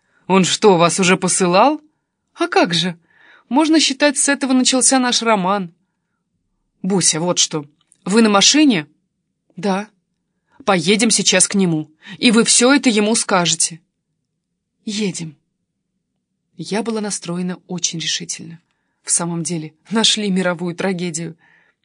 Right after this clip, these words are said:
Ирина Борисовна объяснила мне, как ехать. Потом спросила: "У вас, кажется, есть дочь?" "Да". "А где она сейчас? Почему вы так свободно распоряжаетесь временем?"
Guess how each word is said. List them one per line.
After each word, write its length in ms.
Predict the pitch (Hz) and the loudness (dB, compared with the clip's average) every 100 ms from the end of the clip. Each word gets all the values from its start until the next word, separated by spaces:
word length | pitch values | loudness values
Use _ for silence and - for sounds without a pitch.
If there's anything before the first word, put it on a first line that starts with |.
| _ _ - | _ _ -8
Ирина 240 | 180 170 | -4 -4
Борисовна 500 | 160 180 220 190 170 | -6 -6 -8 -8 -8
объяснила 480 | 151 180 - 185 170 | -8 -10 -8 -8 -8
мне, 160 | 160 160 | -8 -10
как 240 | 190 - | -12 -12
ехать. 360 | 160 - - - _ _ _ _ | -12 -14 -20 -20 _ _ _ _
Потом 260 | 170 220 | -10 -8
спросила: 540 | 226 220 190 - 165 156 _ _ _ _ _ _ _ - | -8 -6 -6 -6 -8 -14 _ _ _ _ _ _ _ -8
"У 80 | 180 | -2
вас, 240 | 202 269 | 0 0
кажется, 760 | - 254 220 - 202 185 185 - | 2 0 0 -2 0 0 -2 -6
есть 400 | 180 190 185 151 | -2 0 0 0
дочь?" 440 | 170 302 - - - _ _ _ _ | 0 0 0 -4 -8 _ _ _ _
"Да". 280 | 160 202 262 - _ _ _ _ _ _ _ - | -6 -4 -4 -12 _ _ _ _ _ _ _ -6
"А 120 | 170 | -4
где 240 | 156 175 175 | -2 2 2
она 120 | 160 | 0
сейчас? 600 | - 147 170 175 - - _ _ _ - | -4 -2 -2 -2 -4 -8 _ _ _ -8
Почему 360 | 196 - 233 202 | -2 0 2 0
вы 120 | 202 | -2
так 180 | 185 - | -2 -4
свободно 560 | 180 170 165 202 247 | -2 -2 -2 -2 -2
распоряжаетесь 720 | 262 - 190 165 170 190 - | -2 -2 -2 0 0 0 -2
временем?" 520 | 185 175 156 151 151 | -4 -4 -4 -8 -12